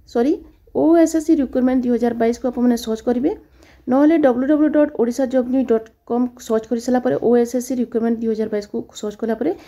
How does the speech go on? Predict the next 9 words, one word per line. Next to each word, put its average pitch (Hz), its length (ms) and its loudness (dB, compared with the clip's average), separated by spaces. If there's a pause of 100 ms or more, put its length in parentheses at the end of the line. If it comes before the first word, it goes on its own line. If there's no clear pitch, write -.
(240)
ଏହାର 269 220 2
ନୋଟିଫିକେସନ୍ଟି 247 580 0
ଡିଟେଲ୍ସ 233 420 -4
ଆପଣ 240 200 -2
ପାଇପାରିବେ। 208 460 -2 (540)
ତଳକୁ 254 320 0
ଆସିବେ, 320 300 2
ଦେଖନ୍ତୁ 285 340 0
ଏପରି 254 260 0